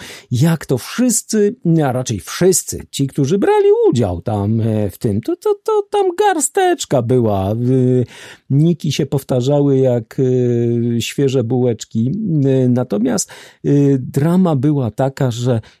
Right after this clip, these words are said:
no nie, no kto podpisał? Z Wrocławiem, y, tu z Wrocławiem nikt nie podpisał, y, umowy, bo,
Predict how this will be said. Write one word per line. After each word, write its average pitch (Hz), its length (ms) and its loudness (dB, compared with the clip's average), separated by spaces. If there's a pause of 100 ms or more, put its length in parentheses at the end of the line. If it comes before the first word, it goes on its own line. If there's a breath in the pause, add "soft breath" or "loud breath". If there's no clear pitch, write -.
(160)
no 160 180 4
nie, 233 600 4
no 202 140 4
kto 247 200 -4
podpisał? 135 1040 0 (100)
Z 123 140 -2
Wrocławiem, 165 1120 2
y, 135 320 2
tu 233 120 0
z 196 80 0
Wrocławiem 208 540 0
nikt 208 200 0
nie 208 120 2
podpisał, 139 760 0 (360 loud breath)
y, 175 300 2
umowy, 165 920 2
bo, 208 600 2